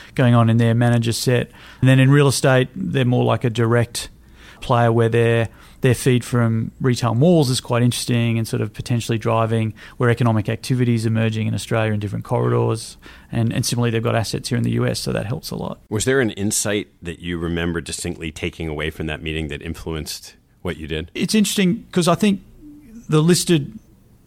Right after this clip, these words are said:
Speaker 1: view is quite valuable in sentiment. And so often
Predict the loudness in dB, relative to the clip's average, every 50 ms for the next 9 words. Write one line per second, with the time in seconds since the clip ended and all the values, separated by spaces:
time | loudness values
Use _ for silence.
0 | _ -8 -6 -2 2 4 4 6 6 4 4 4 2 0 -4 -6 -2 0 0 0
1 | 0 -2 -2 0 2 2 4 2 2 0 0 0 0 0 0 0 0 0 -2 -2
2 | -4 -4 -2 0 0 0 0 0 0 0 0 0 -2 -6 -18 -20 -20 -20 -20 -20
3 | -20 -20 _ -20 -20 -20 -20 -20 -20 -20 -4 -2 0 2 4 2 2 4 4 2
4 | 2 2 2 2 2 4 2 0 -2